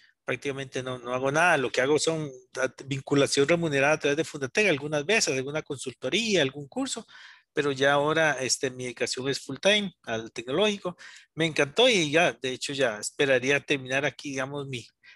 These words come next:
mi vida, mi vida, digamos, profesional. Lo que sí he tratado es de irme formando, ¿verdad? Porque, porque la docencia y de las cosas que me gusta mucho es que lo obliga a uno a actualizarse. O sea, uno no puede quedarse. O sea, con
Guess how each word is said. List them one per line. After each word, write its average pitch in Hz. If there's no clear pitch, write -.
mi 147
vida, 143
mi 135
vida, 139
digamos, 135
profesional. 135
Lo 160
que 156
sí 165
he 170
tratado 202
es 165
de 143
irme 175
formando, 180
¿verdad? 180
Porque, 117
porque 143
la 143
docencia 170
y 151
de 135
las 127
cosas -
que 170
me 170
gusta 170
mucho 180
es -
que 175
lo 147
obliga 156
a 170
uno 170
a 170
actualizarse. 135
O -
sea, 127
uno 139
no 170
puede 170
quedarse. 160
O -
sea, 156
con 160